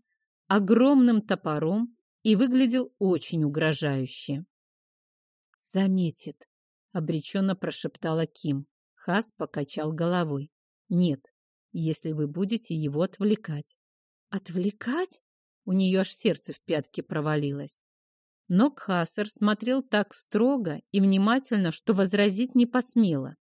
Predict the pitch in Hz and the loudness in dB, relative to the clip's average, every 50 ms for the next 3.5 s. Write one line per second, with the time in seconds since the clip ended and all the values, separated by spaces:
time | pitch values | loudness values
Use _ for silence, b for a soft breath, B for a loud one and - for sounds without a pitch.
0 | _ _ - 208 202 202 - 269 254 - 262 262 247 247 - 294 - - - 294 | _ _ 0 0 0 2 0 -2 -2 2 2 2 2 2 -2 -6 -6 -6 -4 -4
1 | 330 - - 269 254 208 175 160 190 220 196 175 - - 156 - - 190 196 165 | -4 0 4 4 4 4 4 2 2 2 2 0 -2 -8 -8 -4 -2 -2 -2 2
2 | 180 185 190 175 - 254 262 285 269 - 240 240 254 269 277 277 294 285 285 - | 2 2 2 2 2 2 2 2 0 2 4 6 6 8 8 8 6 4 2 0
3 | 277 294 311 233 170 170 170 185 202 196 | 4 6 6 6 6 4 2 2 0 -2